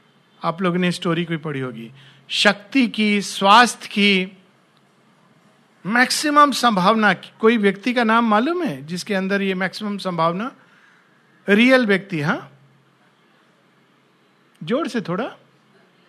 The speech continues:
हरकुलिस, very good, I am so happy। हरकुलिस एक मिथिकल, एक, अ, हमारे उसमें, उससे तो ज्यादा, फिर अगर मिथ में जाएंगे हम लोग थोड़ा बाद में, हाँ,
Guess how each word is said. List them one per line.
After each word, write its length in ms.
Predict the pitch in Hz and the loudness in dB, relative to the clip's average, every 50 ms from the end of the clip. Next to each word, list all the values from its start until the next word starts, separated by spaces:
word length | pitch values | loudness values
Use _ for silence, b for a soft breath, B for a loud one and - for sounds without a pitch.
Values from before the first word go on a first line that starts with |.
| _ _ _ _ _ _ _ _ _ _ _ _ _ _ _ _ _ _ _ _ _ _ _ _ _ _ _ _ _ _ _ _ _ _ _ _ _ _ _ _ _ _ _ _ _ _ _ - | _ _ _ _ _ _ _ _ _ _ _ _ _ _ _ _ _ _ _ _ _ _ _ _ _ _ _ _ _ _ _ _ _ _ _ _ _ _ _ _ _ _ _ _ _ _ _ -2
हरकुलिस, 760 | 160 180 208 214 - 220 220 208 196 170 135 - - - 143 | 0 2 2 2 2 0 0 0 0 -2 -4 -8 -12 -14 -8
very 560 | 135 165 196 220 240 254 254 262 262 233 202 | -2 2 6 6 8 8 6 6 2 0 2
good, 220 | 175 214 220 202 151 | 4 4 4 4 2
I 240 | - 180 185 202 214 | 0 0 0 0 0
am 180 | 208 - - 226 | 0 -2 0 2
so 120 | 233 214 | 2 2
happy। 340 | 175 185 175 185 196 170 135 - b b b b b b b b b b | 2 2 0 -2 -4 -6 -6 -8 b b b b b b b b b b
हरकुलिस 600 | 170 196 220 220 - 269 269 294 302 262 - - | 0 2 2 2 0 0 2 2 2 0 -2 -4
एक 360 | 277 269 247 269 277 269 - | 0 2 2 2 2 0 -4
मिथिकल, 680 | 220 196 202 220 226 220 - 262 277 302 277 277 277 269 - - _ _ _ _ _ _ 262 269 254 | -2 0 0 0 0 -2 -4 -6 -2 2 2 2 2 0 -6 -16 _ _ _ _ _ _ -14 -6 -2
एक, 360 | 226 233 226 - - - 254 | -2 -2 -2 -4 -12 -8 -4
अ, 280 | 220 196 190 190 190 | 0 0 0 0 0
हमारे 320 | 160 165 190 190 190 202 208 | -2 0 2 2 4 4 4
उसमें, 280 | 196 170 - 202 175 | 2 2 -2 -2 -2
उससे 320 | 170 180 180 170 - 240 240 | -2 -2 -2 -2 0 -2 0
तो 180 | 240 254 247 | 2 2 0
ज्यादा, 420 | 214 190 214 214 202 247 247 240 226 220 B B B B B B | 4 4 4 6 6 6 6 6 6 4 B B B B B B
फिर 120 | 226 247 | 2 4
अगर 240 | 240 226 233 254 247 | 4 4 4 2 2
मिथ 280 | 220 202 214 226 - - | 4 2 2 2 0 0
में 200 | 262 285 269 254 | 0 0 2 4
जाएंगे 340 | 247 240 247 254 254 269 269 | 4 4 4 4 4 4 4
हम 160 | 247 254 262 | 4 6 6
लोग 240 | 269 285 269 - 214 | 4 4 4 2 0
थोड़ा 180 | 233 240 254 | 2 2 2
बाद 340 | 240 190 190 185 190 180 165 | 4 6 6 6 6 4 2
में, 180 | 175 170 151 131 | 0 -2 0 0
हाँ, 320 | 151 220 311 339 - | 0 0 0 0 -4